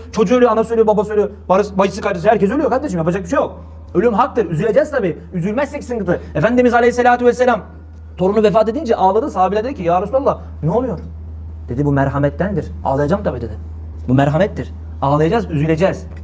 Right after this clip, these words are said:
Ama tesellimiz var. Elhamdülillah Müslümanız.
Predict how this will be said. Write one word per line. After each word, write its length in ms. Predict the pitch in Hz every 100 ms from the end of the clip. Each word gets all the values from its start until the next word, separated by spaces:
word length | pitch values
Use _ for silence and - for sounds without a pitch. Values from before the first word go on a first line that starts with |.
| - - -
Ama 180 | 143 190
tesellimiz 580 | 170 156 147 139 127 131
var. 160 | 214 226 - - - -
Elhamdülillah 800 | 147 156 - 254 214 185 165 160
Müslümanız. 580 | 160 - 156 165 254